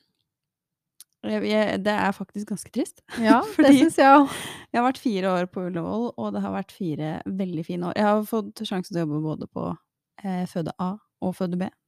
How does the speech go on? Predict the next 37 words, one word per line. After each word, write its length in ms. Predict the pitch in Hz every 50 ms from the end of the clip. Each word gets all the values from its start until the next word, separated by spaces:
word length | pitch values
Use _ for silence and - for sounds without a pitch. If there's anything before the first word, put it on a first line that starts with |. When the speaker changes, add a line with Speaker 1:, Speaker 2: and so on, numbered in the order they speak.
| _ _ _ _ _ _ _ _ _ - - - _
Speaker 1:
som 160 | - - 220
er 60 | 208
to 100 | 202 208 196
forskjellige 300 | 190 190 190 196 190 190
avdelinger. 320 | 185 180 180 196 262 339 - _ _ _ _ _ _ _ _ - - - _ _ _ _ -
Ehm, 960 | 226 220 220 214 214 214 214 208 214 214 208 208 208 208 208 208 208 214 - - _ -
og 120 | 240 240 220
det 80 | 226
er, 440 | 220 214 208 196 190 196 196 196 202 202
eh, 240 | 202 202 202 202 202
ja, 140 | 202 214 233
rett 220 | 214 175 - - 226
og 60 | 220
slett 260 | - 196 - - - _
trist 400 | - 190 190 - - - - - - - -
når 80 | 240 208
man 120 | 196 190 185
er 120 | 185 190
trygg 340 | - - - 190 - 262 -
og 100 | 190 180
har 140 | 175 180 185
det 180 | - 190 - 180
bra 160 | 180 185 - -
et 60 | 180
sted. 200 | - - - - _ _ _ _ _ _ _ _ _ _ _ _ _ -
Så 120 | - 220
er 40 | 196
det 100 | 180 190 185
liksom, 240 | - 180 175 165 - -
men, 180 | 226 226 240 247 247
ehm, 560 | 247 247 247 247 247 247 240 240 240 240 247 -
som 300 | - 247 233 233 226 214
det, 200 | 220 220 220 220
Drammen 200 | 214 208 196 202 208
sykehus 280 | - 196 - 202 196
er 80 | 196 180
nærmere. 320 | 180 170 - - - 175